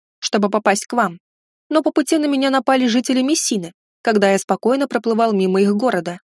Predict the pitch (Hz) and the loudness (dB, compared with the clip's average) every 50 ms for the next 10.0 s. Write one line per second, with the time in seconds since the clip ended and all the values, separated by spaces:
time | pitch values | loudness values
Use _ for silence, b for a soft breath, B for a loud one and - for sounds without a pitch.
0 | _ _ _ _ _ _ - - 254 240 233 220 214 254 233 - - 233 220 - | _ _ _ _ _ _ -8 -4 0 2 2 2 2 0 -2 0 0 -2 -2 -2
1 | - 214 190 180 208 190 196 202 208 - - 226 - 214 208 - 196 - - 220 | -4 -4 0 0 0 2 2 0 -2 -2 -6 -6 -6 -6 -2 -2 -2 -2 -2 -4
2 | - 285 254 - - _ _ _ _ - 254 254 262 247 247 247 262 247 - - | -2 -2 -4 -4 -6 _ _ _ _ -4 0 2 2 4 4 2 0 0 0 0
3 | 226 220 220 214 - 214 175 185 202 240 269 269 262 254 247 233 220 - 233 190 | 0 0 0 2 0 0 2 2 2 2 2 0 0 0 -2 -2 -2 -2 -2 -2
4 | 175 175 170 208 - _ _ _ _ _ _ _ _ _ - 269 262 247 285 320 | -2 -4 -6 -12 -18 _ _ _ _ _ _ _ _ _ -2 0 2 4 4 4
5 | 330 311 - - 233 214 - 240 254 262 262 - 214 - - 233 262 - 262 247 | 2 2 0 -2 -2 0 2 2 2 2 0 -2 -4 0 2 0 0 0 -2 -4
6 | - - 208 - 208 196 190 202 202 - - 196 - - 208 190 185 185 185 - | -2 -2 -2 0 0 0 2 0 0 -2 -6 -6 -2 0 0 0 0 -2 -2 -2
7 | 185 185 185 - 214 214 285 262 226 175 180 175 - _ _ _ _ _ _ - | -2 -2 -2 -2 -2 0 0 0 0 -2 -4 -10 -14 _ _ _ _ _ _ -10
8 | - - 214 - - 226 208 190 175 - - 170 - 190 175 180 170 165 170 165 | -4 -4 -2 0 0 2 2 2 0 -2 -4 -2 -2 2 2 2 2 2 0 -2
9 | 160 165 156 - 226 233 233 220 208 - - 175 165 170 165 185 190 180 180 170 | -2 -2 -2 -2 -4 -2 -2 -2 -4 -2 -4 -2 -2 0 0 0 0 0 -2 -4